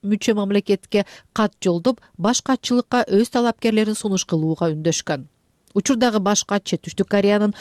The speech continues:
мурдагы тышкы иштер министри Пан Ги Мундун кызматтагы экинчи беш жылдык мөөнөтү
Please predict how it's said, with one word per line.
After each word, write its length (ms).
мурдагы 400
тышкы 280
иштер 280
министри 400
Пан 240
Ги 200
Мундун 360
кызматтагы 640
экинчи 440
беш 280
жылдык 320
мөөнөтү 540